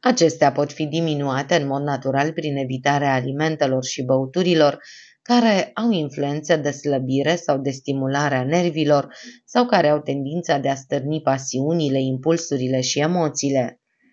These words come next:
Este o practică foarte bună să observăm și să ne asociem cu acele persoane care sunt stabile, calme, controlate și conservatoare.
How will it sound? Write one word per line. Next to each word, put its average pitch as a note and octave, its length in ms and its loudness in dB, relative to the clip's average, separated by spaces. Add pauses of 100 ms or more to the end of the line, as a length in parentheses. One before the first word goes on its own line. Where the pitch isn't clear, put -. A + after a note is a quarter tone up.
(960)
Este G3 260 2
o D#3 40 4
practică D3+ 460 0
foarte A#3+ 360 -4
bună C#3 280 -6
să C3+ 160 -8
observăm C3+ 540 -2
și - 160 -6
să C#3+ 120 -2
ne C#3+ 120 -2
asociem C#3+ 640 -2
cu D3 100 -2
acele C#3+ 360 2
persoane D3 500 -2
care C#3+ 240 -2
sunt C#3+ 220 -6
stabile, C#3 760 0
calme, D3 460 0
controlate C#3 680 -2
și A#2+ 160 -6
conservatoare. C3+ 960 2